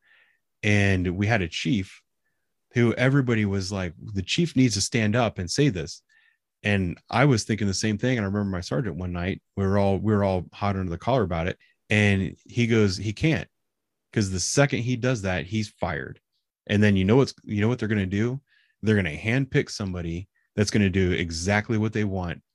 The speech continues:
a hundred percent of the time. And him speaking up will have accomplished nothing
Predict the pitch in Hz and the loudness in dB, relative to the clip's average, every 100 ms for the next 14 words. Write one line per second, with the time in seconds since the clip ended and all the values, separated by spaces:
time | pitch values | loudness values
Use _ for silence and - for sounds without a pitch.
0 | _ - 87 101 101 101 - 95 85 - | _ -10 -2 0 2 0 0 -2 -2 -2
1 | 92 78 76 - _ _ _ - 95 87 | -2 -2 -8 -12 _ _ _ -4 0 0
2 | 87 123 123 107 - - 120 107 104 95 | 2 2 2 0 -4 -4 -4 -2 -2 -2
3 | 90 87 85 - 95 85 85 - 76 71 | -2 -6 -6 -6 -6 -4 -6 -8 -8 -8
4 | - 64 | -10 -12